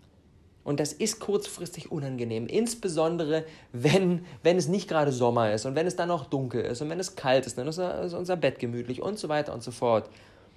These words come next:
Aber wenn du die kurz-, die kurzzeitige, unangenehme Anfangsphase durchstehst, holy shit, die Belohnung ist so, so krass.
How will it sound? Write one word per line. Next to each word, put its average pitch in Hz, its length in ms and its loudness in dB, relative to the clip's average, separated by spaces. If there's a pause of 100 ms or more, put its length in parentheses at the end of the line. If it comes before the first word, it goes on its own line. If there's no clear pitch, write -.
(460)
Aber 127 320 2
wenn 113 120 -2
du 110 80 -6
die 113 120 -6
kurz-, 214 540 -2
die 139 160 -12
kurzzeitige, 175 920 -4 (120)
unangenehme 190 600 0
Anfangsphase 156 760 0
durchstehst, 127 800 -4 (1080)
holy 120 260 -6
shit, 117 260 -8
die 120 60 -8
Belohnung 117 480 -6
ist - 260 -8 (120)
so, 113 540 -4 (200)
so 95 400 -8 (240)
krass. - 520 -12